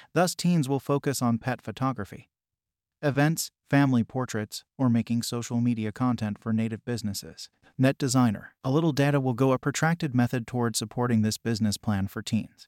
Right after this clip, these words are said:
Several little businesses would like websites and should not have the money to rent an expert. By giving their services at a reduced rate, teens will begin their own business as an internet designer.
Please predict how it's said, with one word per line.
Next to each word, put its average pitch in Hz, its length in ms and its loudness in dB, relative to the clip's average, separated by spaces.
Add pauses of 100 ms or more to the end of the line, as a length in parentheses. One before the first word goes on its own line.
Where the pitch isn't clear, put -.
(160)
Several 139 380 2
little 165 180 0
businesses 139 600 0
would 120 140 -4
like 120 200 0
websites 131 500 -4
and 117 120 0
should 123 180 -2
not 131 140 2
have 120 120 -4
the 113 60 -4
money 110 300 2
to 113 100 -6
rent 104 240 -4
an 113 120 0
expert. - 400 -8 (260)
By 120 140 2
giving 127 300 2
their 113 120 2
services 156 560 0
at 120 100 -2
a 123 40 -2
reduced 120 440 -4
rate, - 220 -4 (240)
teens 175 300 4
will 151 80 4
begin 120 300 4
their 117 140 2
own 127 200 4
business 117 400 0
as 110 100 -4
an 110 140 -2
internet 107 340 -2
designer. 107 460 -4